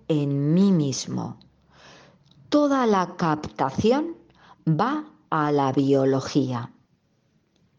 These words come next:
Veinte del uno del veinte veintidós. Año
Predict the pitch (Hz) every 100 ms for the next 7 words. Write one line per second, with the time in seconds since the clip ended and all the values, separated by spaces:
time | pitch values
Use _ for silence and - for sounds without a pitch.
0 | _ _ _ _ _ _ _ _ _ _
1 | 143 156 190 202 202 233 247 262 - _
2 | _ _ - 135 139 143 170 160 185 233
3 | _ _ _ _ 143 143 135 143 160 170
4 | 170 214 240 - _ _ 139 147 135 -
5 | 135 135 123 - - _ _ _ _ _
6 | _ _ _ _ _ _ - 175 208 247
7 | 285